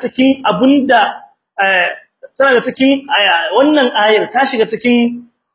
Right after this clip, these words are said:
wannan aya, "Fa innahu ra'su dhunub." Fa innahu ra'su dhunubi wa asasuha, domin ita shirka ita ce watan ololuwar zinubai. Duk wani zinubi a duniya,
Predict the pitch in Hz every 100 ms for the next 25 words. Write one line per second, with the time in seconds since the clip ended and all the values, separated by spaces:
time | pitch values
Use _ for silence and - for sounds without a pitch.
0 | - 220 262 226 208 196 185 143 - -
1 | - 240 226 196 196 208 220 208 196 165
2 | 185 202 196 - _ _ _ _ _ _
3 | _ _ _ _ _ - 226 240 226 240
4 | 226 262 262 - _ - 196 277 - 233
5 | 202 165 202 233 262 254 277 277 - _
6 | _ _ _ _ _ _ _ _ _ _
7 | _ _ - 202 202 190 233 233 180 160
8 | 160 185 196 240 247 262 277 269 220 -
9 | - _ _ _ _ - 190 262 262 240
10 | 220 214 214 240 220 202 - _ _ _
11 | _ - 240 240 247 240 240 240 240 226
12 | - - _ _ 175 202 196 - 214 185
13 | 277 277 285 294 233 220 226 190 165 -
14 | 202 196 233 233 240 196